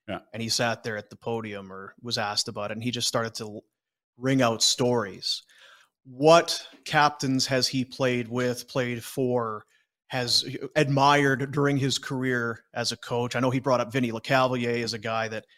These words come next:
Speaker 2: had a lot of respect for him. Marty Saint Louis, when he went behind the bench with Montreal, the respect that he had for him.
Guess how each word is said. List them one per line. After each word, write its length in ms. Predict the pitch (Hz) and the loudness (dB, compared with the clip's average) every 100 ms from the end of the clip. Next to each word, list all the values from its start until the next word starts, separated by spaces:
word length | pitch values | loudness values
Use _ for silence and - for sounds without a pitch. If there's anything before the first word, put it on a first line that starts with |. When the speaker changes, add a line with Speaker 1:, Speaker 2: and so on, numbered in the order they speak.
| _ _ | _ _
Speaker 2:
had 160 | 127 127 | -2 0
a 20 | |
lot 220 | 127 127 | 4 4
of 60 | 120 | 2
respect 480 | 113 - 131 117 - | -2 0 0 -2 -6
for 100 | 110 | -8
him. 260 | 127 123 | -2 -2
Marty 240 | 120 120 120 | 0 -2 0
Saint 260 | 131 120 | 0 0
Louis, 340 | 117 120 123 120 | -6 -6 -4 -4
when 140 | 127 | -4
he 100 | 123 | -2
went 180 | 123 123 | -2 -2
behind 300 | 123 123 117 | -2 -2 -2
the 40 | 113 | -4
bench 300 | 120 117 - | -4 -6 -8
with 120 | 117 | -8
Montreal, 580 | 117 110 117 110 113 117 | -8 -8 -10 -6 -4 -4
the 80 | |
respect 380 | 117 113 - 113 | -4 -6 -4 -6
that 100 | 117 | -4
he 140 | 123 117 | -6 -2
had 280 | 113 113 | -2 -2
for 120 | - 113 | -6 -8
him. 320 | 123 117 | -4 -4